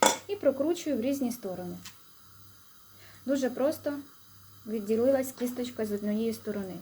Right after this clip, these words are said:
Іншу сторону просто від-, ри-, отак, відділяємо кісточку самостійно. З іншим так само.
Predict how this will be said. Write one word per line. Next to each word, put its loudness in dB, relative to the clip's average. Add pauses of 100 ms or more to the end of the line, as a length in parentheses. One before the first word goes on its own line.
(460)
Іншу 2
сторону 2 (200)
просто -2
від-, -8 (240)
ри-, -4 (1040)
отак, -10 (500)
відділяємо 0
кісточку -6
самостійно. -8 (1700)
З 0
іншим 2
так -6
само. -10